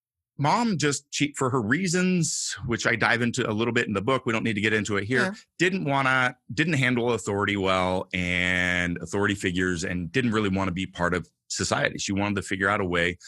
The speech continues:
Speaker 1: to live outside of the normal constraints and bounds. And so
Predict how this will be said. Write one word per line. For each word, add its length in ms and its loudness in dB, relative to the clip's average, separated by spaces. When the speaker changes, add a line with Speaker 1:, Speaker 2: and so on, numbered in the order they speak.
Speaker 1:
to 480 0
live 460 -2
outside 540 0
of 300 -2
the 100 0
normal 320 0
constraints 560 -2
and 120 0
bounds. 420 0
And 160 0
so 440 0